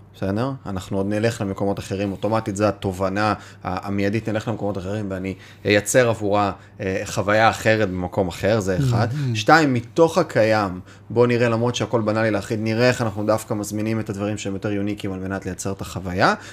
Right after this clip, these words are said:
Speaker 1: ולא ננהל שיח עמוק, ואם היא תעלה עכשיו את הדבר הזה, אז אני אשים את הפוקוס על דברים אחרים, אה, בתוך השיחה הזו, וגם כדרך אלטרנטיבית, בסוף אמרתי לעצמי תוך כדי המחשבה של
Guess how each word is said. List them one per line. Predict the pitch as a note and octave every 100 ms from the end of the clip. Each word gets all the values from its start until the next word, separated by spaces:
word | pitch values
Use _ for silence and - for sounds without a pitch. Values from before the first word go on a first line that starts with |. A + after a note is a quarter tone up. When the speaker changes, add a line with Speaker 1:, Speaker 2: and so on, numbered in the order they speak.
| -
Speaker 1:
ולא | G#2+ E3+ F#3+ D3 D#3+
ננהל | D#3 C3 C3+
שיח | B2+ - C#3+ B2+ A#2+
עמוק, | D#3+ G3+ B2+
ואם | C#3+ D3
היא | D3 D3
תעלה | A#2 A#2 A#2+ C#3 B2+
עכשיו | - - G#2 G2 - - G#2
את | G#2+
הדבר | G#2 A2+
הזה, | G#3 A#3 E3 C3+
אז | A#2+ A#2
אני | A#2+ A#2+
אשים | - D#3 D3
את | C3+
הפוקוס | A#2+ F3+ F#3 C3+ A#2+
על |
דברים | G#2+ A2+ C3 C#3+
אחרים, | - F#3 A3 G#3 - - -
אה, | A2+ A2 G#2+ A#2
בתוך | A#2 A#2 - D3+ C#3 A#2
השיחה | - - - A2+
הזו, | G2+ F#2+ B2 B3 - - -
וגם | A2+ F#3 A3+ G3 F3
כדרך | D3+ D3+ E3
אלטרנטיבית, | D#3+ D3 D#3 D#3 G#3 G3 C#3
בסוף | B2 D#3+ D#3 - - - -
אמרתי | B2 C3 C#3+
לעצמי | C3+ - C#3
תוך | C3 C#3
כדי | C3
המחשבה | C3 B2 D#3+ G3+
של | F#3+